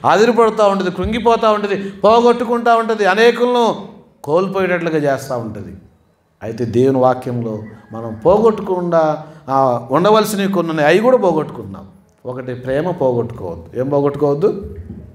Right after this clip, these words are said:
సమాధానం పోగొట్టుకోకూడదు, సంతోషాన్ని పోగొట్టు. ఇది చాలా మిక్కిలి గొప్పదనమాట. మనలో ఉన్న సంతోషం అంతా పోగొట్టుకుంటాం.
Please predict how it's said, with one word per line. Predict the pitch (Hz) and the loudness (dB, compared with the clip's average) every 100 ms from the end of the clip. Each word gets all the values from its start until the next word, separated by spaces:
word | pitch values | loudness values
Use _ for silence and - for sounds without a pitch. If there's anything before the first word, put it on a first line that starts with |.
| - - - - - _ - - | -16 -16 -14 -18 -20 _ -20 -2
సమాధానం | 147 175 208 214 208 208 | 0 4 2 2 0 0
పోగొట్టుకోకూడదు, | 190 160 151 143 127 107 92 80 - _ _ _ _ - | 0 0 0 -6 -8 -10 -12 -16 -20 _ _ _ _ -2
సంతోషాన్ని | 180 196 240 247 247 226 208 | 0 4 6 6 2 -2 0
పోగొట్టు. | 185 170 165 151 | 2 2 0 -2
ఇది | 170 165 143 - - - 139 | -2 -4 -4 -10 -20 -6 -2
చాలా | 147 208 233 | 2 2 2
మిక్కిలి | 208 190 196 208 156 156 156 | 2 0 -2 0 0 0 0
గొప్పదనమాట. | 156 180 185 151 135 120 - - - 143 | 0 2 2 2 -4 -6 -10 -14 -10 2
మనలో | 185 226 | 4 6
ఉన్న | 226 214 170 175 180 - - | 4 4 4 2 0 -10 -4
సంతోషం | 185 196 226 208 214 | -2 0 0 -2 -6
అంతా | 233 254 254 | -6 -4 -4
పోగొట్టుకుంటాం. | 240 208 196 190 160 135 | 0 2 2 0 -4 -6